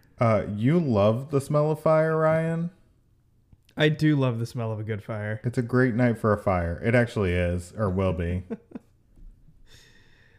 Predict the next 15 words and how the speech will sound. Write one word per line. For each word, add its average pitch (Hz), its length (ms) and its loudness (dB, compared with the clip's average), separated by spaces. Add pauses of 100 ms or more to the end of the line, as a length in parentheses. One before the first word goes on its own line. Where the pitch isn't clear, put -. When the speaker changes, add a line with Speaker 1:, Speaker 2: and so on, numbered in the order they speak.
(380)
Speaker 2:
It's 180 480 -8
mostly, 147 760 -2 (120)
almost 139 380 -2
always 131 320 0
a 117 60 -4
good 113 180 -4
night 104 220 -6
for 117 160 -6
a 113 40 -6
fire 110 400 -4
between, 110 460 -6
like, 104 340 -8
October 113 720 -4
and 107 340 -8
March. 104 500 -14